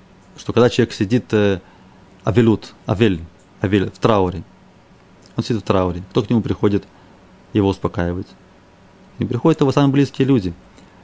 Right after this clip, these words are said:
Когда они приходят к нему, они ещё бли-, ещё больше, э, к, к нему приближаются, потому что они как бы входят в его положение. То же самое здесь. Можно сказать, что Иуда,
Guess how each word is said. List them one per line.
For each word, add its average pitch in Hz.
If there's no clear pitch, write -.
Когда 123
они 127
приходят 180
к 147
нему, 143
они 151
ещё 139
бли-, 143
ещё -
больше, 135
э, 120
к, -
к -
нему 127
приближаются, 123
потому -
что -
они 120
как 117
бы 110
входят 139
в -
его 131
положение. 117
То 151
же 147
самое 147
здесь. 143
Можно 107
сказать, 123
что 101
Иуда, 107